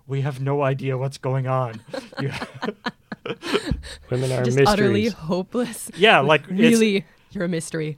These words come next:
Speaker 1: Like, it isn't like, "Objectively, women are a mystery." It's like,
Speaker 3: <laughs>
Speaker 1: "I know exactly what every man around me is thinking."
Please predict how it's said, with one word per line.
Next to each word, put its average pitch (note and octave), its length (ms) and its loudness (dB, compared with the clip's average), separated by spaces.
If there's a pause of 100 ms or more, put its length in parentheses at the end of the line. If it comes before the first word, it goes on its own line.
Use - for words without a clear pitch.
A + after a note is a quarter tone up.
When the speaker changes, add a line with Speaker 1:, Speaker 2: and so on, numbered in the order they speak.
(140)
Speaker 1:
Like, E3 240 2
it F3+ 80 2
isn't F3+ 300 -2
like, D#3 180 2 (180)
"Objectively, C#3 840 -4
women C3 340 -6
are B2 160 -6
a A#2+ 40 -10
mystery." C3 460 -8
It's - 180 -10
like, A#2+ 280 -4
Speaker 3:
<laughs> - 40 -16
Speaker 1:
"I D3+ 160 0
know F3 200 -2
exactly D#3 440 -4
what C#3 160 -6
every D3+ 300 -6
man C#3+ 260 -6
around C3+ 300 -6
me C3 120 -8
is B2+ 120 -8
thinking." C3 500 -8